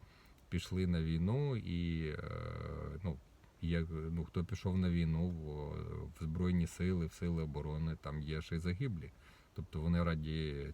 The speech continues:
ну, цього загинули. От. Нам треба,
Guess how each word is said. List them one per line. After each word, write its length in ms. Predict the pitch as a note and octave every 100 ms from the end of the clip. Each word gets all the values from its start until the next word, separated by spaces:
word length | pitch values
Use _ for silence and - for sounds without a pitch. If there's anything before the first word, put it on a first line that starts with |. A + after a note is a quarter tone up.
| -
ну, 120 | E2 D#2
цього 320 | B2+ G#2+ F2
загинули. 600 | D#2+ D2+ D#2 D2 C#2+ C#2 - - - - - - - -
От. 340 | E2 D#2 C#2
Нам 220 | G#2 D#3+
треба, 420 | A#2+ C3 B2+ G#2+